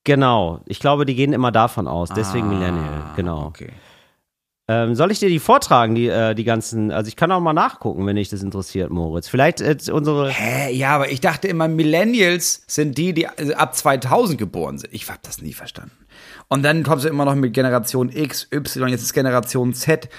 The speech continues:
Speaker 2: Jetzt weiß danach keiner, was kommt. Dann nimmt man Ö, Generation Ö, weil, oh Gott, müssen wir eine Umlaute nehmen. Das ist ja furchtbar. Okay, erzähl mal bitte. Sa-, sag
Speaker 1: Ja,
Speaker 2: mal, wie es
Speaker 1: genau.
Speaker 2: jetzt ist gerade.
Speaker 1: Genau. Ich kann das ja mal sagen, Moritz, ich, ich scroll hier gerade wirklich wie so ein,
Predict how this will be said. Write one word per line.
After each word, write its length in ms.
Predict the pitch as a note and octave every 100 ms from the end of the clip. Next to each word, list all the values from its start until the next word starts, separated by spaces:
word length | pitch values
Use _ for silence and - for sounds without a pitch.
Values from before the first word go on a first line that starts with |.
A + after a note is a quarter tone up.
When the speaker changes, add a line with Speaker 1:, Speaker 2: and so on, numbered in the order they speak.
| -
Speaker 2:
Jetzt 160 | A#2+ -
weiß 140 | D3
danach 320 | C#3 D3+ C3+
keiner, 260 | - C#3+ B2
was 180 | A#2+ -
kommt. 300 | D#3 D#3+ A2+
Dann 80 |
nimmt 120 | C3 C#3
man 140 | G#2+
Ö, 400 | G2 D#3+ F3 F3+
Generation 540 | - B2 A#2 - A#2+ D3+
Ö, 420 | E3 G3 G3+ E3+
weil, 220 | B2+ A#2+
oh 80 | G#2+
Gott, 120 | A#2+ A2+
müssen 200 | C3 B2+
wir 60 |
eine 40 | -
Umlaute 460 | E3+ C#3+ G#2+ G#2+ G2+
nehmen. 280 | G2+ G2 - - -
Das 80 | G#2
ist 40 |
ja 80 | G2+
furchtbar. 480 | - C2 - - - - - _ _ _ _
Okay, 420 | A#2 - - - _
erzähl 320 | C#3 C3+ D#3 B2
mal 120 | F2+
bitte. 220 | F2 D#2+
Sa-, 140 | D#2 -
sag 120 | -
Speaker 1:
Ja, 80 | D#3+
Speaker 2:
mal, 120 | D#3+
wie 40 |
es 60 | G#2+
Speaker 1:
genau. 80 | D3+
Speaker 2:
jetzt 120 | C#3
ist 220 | - A2 -
gerade. 160 | A#2
Speaker 1:
Genau. 220 | G#2 D2+ - - -
Ich 180 | - C3
kann 140 | C#3+ C#3+
das 140 | D3
ja 80 | C#3
mal 180 | B2+ A#2
sagen, 280 | A#2 C3
Moritz, 180 | B2 A#2+ -
ich, 160 | A#2+ - -
ich 120 | A2
scroll 360 | - - A#2+ C#3
hier 120 | B2+
gerade 360 | G#2+ A#2 A#2
wirklich 240 | A2+ A#2+ G#2+
wie 80 | A2+
so 100 | A2
ein, 160 | G#2+